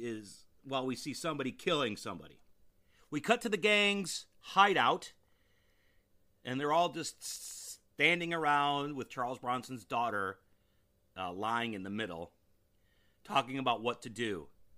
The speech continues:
Do we kill her? Well, she saw us. She can identify us. And the funny part is, in this background, there are these huge Pabst Blue Ribbon signs on the wall.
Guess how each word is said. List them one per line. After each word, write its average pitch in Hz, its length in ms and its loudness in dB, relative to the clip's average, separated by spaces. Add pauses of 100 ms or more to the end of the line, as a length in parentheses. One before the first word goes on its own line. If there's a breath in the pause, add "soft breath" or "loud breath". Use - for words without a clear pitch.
(1120)
Do 120 80 -10
we 117 100 -6
kill 170 300 -4
her? 196 260 -2
Well, 120 180 -4
she - 140 -10
saw 147 340 -2
us. - 340 -18 (1000)
She - 160 -12
can 113 140 -12
identify 117 560 0
us. - 300 -16 (380 soft breath)
And 185 360 4
the 190 120 0
funny 277 260 2
part 214 260 6
is, 202 200 6
in 247 180 4
this 226 140 0
background, 147 800 4 (1500 soft breath)
there 165 240 0
are 156 80 2
these 147 260 -6
huge 262 680 0 (200)
Pabst 196 440 4
Blue 170 300 0
Ribbon 160 320 0
signs 90 560 -6 (100)
on 156 200 2
the 156 80 0
wall. 135 560 0